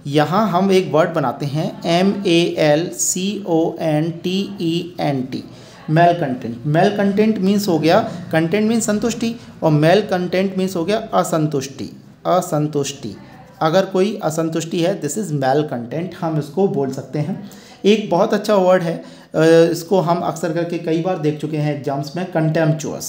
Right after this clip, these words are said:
सी ओ एन टी ई एम पी टी यू, पी टी यू ओ यू एस, सी ओ एन टी ई एम पी टी यू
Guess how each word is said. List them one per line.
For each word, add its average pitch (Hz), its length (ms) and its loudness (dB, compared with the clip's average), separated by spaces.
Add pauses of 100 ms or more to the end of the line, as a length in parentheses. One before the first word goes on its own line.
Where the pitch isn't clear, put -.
(360)
सी - 600 -6
ओ 165 440 4
एन 139 320 0 (360)
टी 202 440 -6
ई 156 440 -2
एम 151 340 -2
पी 196 720 -4
टी 131 420 -6 (320)
यू, 151 240 -2 (1700)
पी 185 160 -4
टी 190 140 -8
यू 139 340 -6 (100)
ओ 185 240 2
यू 131 460 -2
एस, - 320 -10 (320)
सी 220 440 -2
ओ 175 140 -2
एन 151 240 -2
टी 185 460 -6
ई 151 40 2
एम 147 160 -2
पी 170 220 -6
टी 190 160 -10
यू 135 340 -4